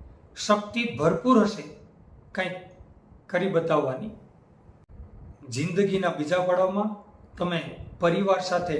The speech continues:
નોકરી ધંધો કરતા હશો, એટલે સમય તમારી પાસે બિલકુલ નહીં હોય. રૂપિયા અને શક્તિ બંને હશે. અને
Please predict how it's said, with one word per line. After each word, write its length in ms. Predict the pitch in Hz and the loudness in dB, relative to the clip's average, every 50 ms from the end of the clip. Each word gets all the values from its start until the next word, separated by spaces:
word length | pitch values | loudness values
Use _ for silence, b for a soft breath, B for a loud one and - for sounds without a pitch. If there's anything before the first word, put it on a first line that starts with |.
| - - - | -4 -4 -8
નોકરી 380 | 147 151 165 - - 208 214 208 | -8 -8 -8 -4 -2 0 0 0
ધંધો 220 | 175 165 175 175 | 0 0 -2 -2
કરતા 360 | 165 165 165 - - 147 135 | -2 -2 -2 -2 -2 -2 -2
હશો, 200 | 127 - - 220 220 - - - - - - - - - - - - - - | -2 -4 -6 -10 -12 -12 -16 -20 -20 -20 -20 -20 -20 -18 -18 -18 -16 -10 -6
એટલે 260 | 185 175 180 180 165 - - - - - - - | -4 -4 0 0 0 0 0 -2 -6 -16 -20 -20
સમય 380 | - - - - 175 175 185 190 | -18 -14 -8 -6 -4 0 0 0
તમારી 360 | 190 208 190 185 190 196 196 | 0 0 0 0 0 0 2
પાસે 220 | - 190 - - 185 - 139 | 2 2 2 2 0 -4 -2
બિલકુલ 380 | 147 175 196 196 - 220 202 190 | -4 -4 -4 -2 0 2 2 2
નહીં 220 | 180 175 160 147 135 | 2 0 -2 -4 -6
હોય. 140 | 131 - - - - - - - - - - - - - - - - - - - - - - - | -8 -10 -12 -14 -14 -14 -14 -14 -16 -20 -18 -16 -16 -16 -14 -16 -16 -18 -20 -20 -20 -16 -8 -4
રૂપિયા 500 | 160 175 170 - - 208 214 220 220 226 - - - - - - - - - - - - - - - - | -2 -2 0 2 4 6 6 6 6 4 -2 -8 -12 -18 -20 -20 -20 -20 -20 -20 -20 -18 -18 -16 -10 -6
અને 240 | 185 180 185 170 151 135 139 - | -6 -4 -2 -2 -4 -4 -6 -8
શક્તિ 480 | - - 208 196 202 - - 208 165 127 - - - - - - - - - - 156 | -10 -4 -4 -4 -4 -4 -6 -8 -6 -6 -8 -10 -12 -16 -18 -20 -20 -18 -14 -8 -2
બંને 280 | 143 165 185 196 208 185 | 0 2 4 4 4 2
હશે. 300 | 160 - - - - - - - - - - _ _ _ _ - - - - - | 2 -2 -4 -10 -12 -14 -14 -16 -20 -20 -20 _ _ _ _ -20 -20 -14 -6 -2
અને 240 | 165 160 175 165 | -2 0 0 0